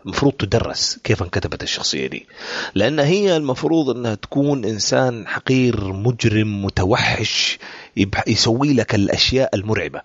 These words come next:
ولو إنه مسلسل عادي كان أنت دائمًا تشوفها بش-، بالشكل ده، لكن أنت وأنت تتابع المسلسل ده تعرف إنه في جانب إنساني لما الموضوع يمس عيالها،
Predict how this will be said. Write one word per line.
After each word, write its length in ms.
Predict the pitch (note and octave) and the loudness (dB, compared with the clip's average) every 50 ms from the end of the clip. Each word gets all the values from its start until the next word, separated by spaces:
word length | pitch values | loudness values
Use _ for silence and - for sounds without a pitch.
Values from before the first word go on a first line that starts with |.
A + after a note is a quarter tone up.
| _ _ - - - - - - - - - | _ _ -20 -20 -20 -20 -20 -20 -16 -8 -2
ولو 280 | - A2 A#2 B2+ - - | 0 2 2 2 2 2
إنه 160 | E3+ D#3+ C#3 | 2 2 2
مسلسل 500 | B2 A#2 G#2+ - D3 C#3 - - G#2 F2+ | 2 2 2 2 0 0 0 0 0 2
عادي 340 | F2+ G2+ A2+ B2 B2+ C3 C3 | 2 2 2 2 2 0 0
كان 220 | - - G#2+ G#2 | 2 0 0 0
أنت 220 | - C#3+ C#3+ - A2+ | 0 -2 0 0 0
دائمًا 320 | G2 A#2 B2+ C3 A#2+ A2 | 2 2 2 2 0 -2
تشوفها 420 | F#2+ - - - G#2 G2 G2 F2 D#2+ | -4 -4 -2 0 0 0 0 -2 -4
بش-، 240 | D#2 F2 - - | -4 -4 -6 -6
بالشكل 460 | - - G#2 - - G2+ - - F2 E2 | -6 -6 -2 0 0 0 0 0 -2 -2
ده، 220 | D#2+ D#2 C#2+ - _ _ _ _ _ _ _ - - - - - _ _ - - | -2 -4 -4 -6 _ _ _ _ _ _ _ -20 -20 -20 -20 -20 _ _ -6 -2
لكن 320 | - B2 B2+ - D#3+ C#3+ - - | 0 0 2 2 0 -2 2 2
أنت 180 | F#3+ G3+ - D#3+ | 2 2 4 2
وأنت 180 | F3 F3+ - | 2 2 2
تتابع 260 | - - F3 D3+ C3 | 2 2 0 0 0
المسلسل 340 | A#2 A#2 - D#3 C#3 - C3+ | -2 -4 -2 -2 0 0 0
ده 80 | B2+ A#2 | 0 0
تعرف 380 | - - D#3+ C#3 B2+ A#2 - | 2 2 0 2 0 -2 -2
إنه 180 | G2+ F#2+ F#2 F2+ | -4 -6 -6 -4
في 260 | - - C#3 C#3 A#2 | 0 2 2 2 2
جانب 400 | G#2 A2+ A#2 B2+ B2 A2+ G#2 - - | 2 2 2 2 2 0 -2 -2 -4
إنساني 680 | F#2+ F2+ F2+ - - A2+ A2+ A2+ A2 A2 A2 G#2+ G#2 | -6 -4 -2 -2 2 2 2 2 2 2 0 0 2
لما 440 | F#2 F#2+ G2 G2 G2 F#2+ F#2+ F#2+ F#2 | 4 2 2 2 0 0 2 4 4
الموضوع 760 | F#2 F#2 F#2 F#2+ F#2 F#2 F#2+ G2 A2+ B2 C3 C#3 C#3 C3+ B2 G#2+ | 4 2 2 2 0 0 0 2 2 2 4 4 4 4 4 4
يمس 420 | G2+ F#2 G2 A2+ A2 - - G2+ | 4 4 2 2 0 0 0 2
عيالها، 520 | F#2 F#2+ G2 F#2+ F#2 D#2+ C#2+ - - - | 2 4 4 2 2 0 -2 -6 -8 -12